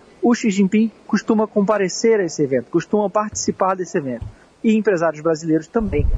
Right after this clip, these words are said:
O Brasil é o grande fornecedor de alimento pra China. Então, há,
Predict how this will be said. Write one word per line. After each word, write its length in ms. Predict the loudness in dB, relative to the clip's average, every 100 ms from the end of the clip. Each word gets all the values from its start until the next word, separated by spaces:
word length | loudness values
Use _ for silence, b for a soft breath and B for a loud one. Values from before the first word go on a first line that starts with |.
| 2
O 80 | 2
Brasil 360 | 2 2 0 2
é 60 |
o 60 | 0
grande 260 | 0 -2
fornecedor 960 | -4 0 0 2 -2 -2 -2 0 -2 -2 B B -2
de 100 | 0
alimento 460 | 0 0 -2 -2
pra 160 | -4 -4
China. 420 | -4 -2 0 -2 B B B -2
Então, 420 | -2 0 0 -2 -8 _ _ _
há, 240 | -2 -2